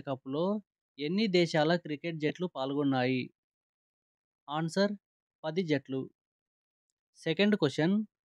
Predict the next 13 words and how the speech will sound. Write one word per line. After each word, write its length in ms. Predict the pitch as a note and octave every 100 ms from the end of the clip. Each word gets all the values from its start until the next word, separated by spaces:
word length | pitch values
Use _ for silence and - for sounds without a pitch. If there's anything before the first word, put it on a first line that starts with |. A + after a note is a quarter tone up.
| _ _ -
రెండు 280 | D3+ E3+
వేల 180 | G3+ A3
ఇరవై 240 | G3+ E3+ F3
మూడు 260 | F3 F3
క్రికెట్ 360 | E3+ D3 E3+ D#3+
ప్రపంచ 320 | D#3 C#3+ D3+ D3+
కప్‌కి 500 | C#3+ C3 C#3 - D#3+ G#3 A3+ _ _ _ _
బ్రాండ్ 380 | C#3+ D3+ F#3+ F#3+
అంబాసిడర్‌గా 800 | C#3+ D3 D3+ D3+ C#3 C3 C3 E3+ G#3 G#3+ _ _ -
ఏ 180 | D#3+
నటుడిని 460 | G3 E3+ D#3+ D#3 F#3
నియమించారు? 720 | F#3+ D3+ D3+ D3 C#3 C3+ C3 B2+ - _ _ _ _ _ _ _ _ _ _ _ _
ఆన్సర్, 500 | C3 D3+ E3 F#3 G3